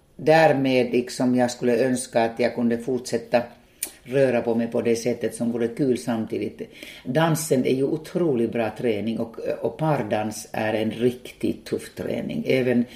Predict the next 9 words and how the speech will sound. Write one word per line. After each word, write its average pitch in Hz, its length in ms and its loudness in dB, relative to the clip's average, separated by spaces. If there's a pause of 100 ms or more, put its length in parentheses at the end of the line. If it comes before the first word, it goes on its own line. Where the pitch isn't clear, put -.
(360)
även 123 300 2
fråga 135 420 6
Ingmar 131 260 4
Stenmark 113 680 0
och 117 100 2
alla 113 320 2
olympiska, 117 760 0 (580)
eh, 117 200 -2
medaljörer, 127 960 4